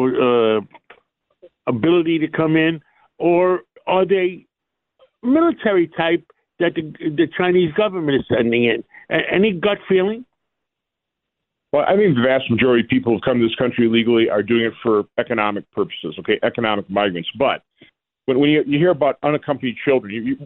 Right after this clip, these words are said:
Speaker 2: we are, yes, you're talking about some three, four, five-year-olds, but primarily, uh, se-, seventy percent or more are fifteen and older. And it is true,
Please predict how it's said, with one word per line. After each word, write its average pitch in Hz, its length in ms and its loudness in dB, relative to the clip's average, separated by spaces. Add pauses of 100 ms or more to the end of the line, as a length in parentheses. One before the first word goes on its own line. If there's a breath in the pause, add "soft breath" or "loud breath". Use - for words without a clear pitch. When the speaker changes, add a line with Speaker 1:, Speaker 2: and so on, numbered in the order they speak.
Speaker 2:
we 180 140 2
are, 180 180 2
yes, 135 300 0
you're 135 100 -4
talking 135 220 0
about 127 220 0
some 131 260 -2
three, 131 240 2
four, 123 200 2
five-year-olds, 101 640 -2 (460 soft breath)
but 139 160 0
primarily, 165 640 0 (120)
uh, 98 80 -10 (140)
se-, 156 140 0 (100)
seventy 175 200 0
percent - 340 -2
or 127 80 -2
more 147 320 2
are 120 140 2 (140)
fifteen 143 400 -2
and 120 120 -6
older. 113 400 0 (500 soft breath)
And 127 280 0
it 139 100 2
is 165 160 4 (160)
true, 123 320 2